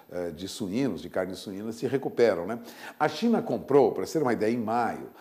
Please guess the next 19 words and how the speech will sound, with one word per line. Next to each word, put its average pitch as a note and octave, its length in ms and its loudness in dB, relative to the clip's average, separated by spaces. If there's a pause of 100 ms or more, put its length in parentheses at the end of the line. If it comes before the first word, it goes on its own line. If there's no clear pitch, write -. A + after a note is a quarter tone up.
(180)
mais E3+ 520 0
de E3 160 -6
quinhentos D#3 760 0
e C3+ 60 -6
cinquenta C3+ 540 0
e A2 40 2
seis B2 360 2
mil E3 440 2
toneladas A#2+ 640 6
de G2+ 120 -8
carne, A2 600 0 (920)
cerca F#3 420 4
de D#3+ 120 0
quarenta F#3 760 4
e C3 60 4
cinco D3+ 320 -2
por G#2 180 -4
cento C3+ 360 -2
mais A#2 440 2